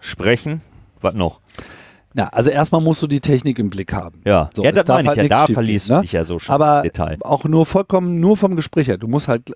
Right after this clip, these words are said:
Speaker 2: zuhören, musst verstehen,
Speaker 1: Hm.
Speaker 2: was wurde mir jetzt eigentlich gerade vermittelt, habe ich das begriffen? So. Du musst aber eigentlich auch immer schon parallel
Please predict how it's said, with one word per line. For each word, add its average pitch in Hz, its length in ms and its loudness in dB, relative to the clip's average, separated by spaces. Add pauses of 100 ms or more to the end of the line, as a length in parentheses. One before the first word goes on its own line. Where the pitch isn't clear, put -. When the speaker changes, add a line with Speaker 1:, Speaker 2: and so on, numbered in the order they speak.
(120)
Speaker 2:
zuhören, 190 480 2 (1300)
musst 143 280 0 (220)
verstehen, 147 680 2 (380)
Speaker 1:
Hm. 85 180 -20 (240)
Speaker 2:
was 139 320 -2
wurde 151 220 0
mir 147 180 4
jetzt 143 160 2
eigentlich 143 300 0
gerade 135 260 2
vermittelt, 131 400 0
habe 135 120 2
ich 135 60 -4
das 131 220 -10
begriffen? 120 560 -2 (180)
So. 180 220 0 (440)
Du 127 100 -4
musst 190 180 2
aber 151 160 4
eigentlich 147 260 0
auch 143 140 -4
immer 202 280 2
schon 165 200 -4
parallel 143 760 2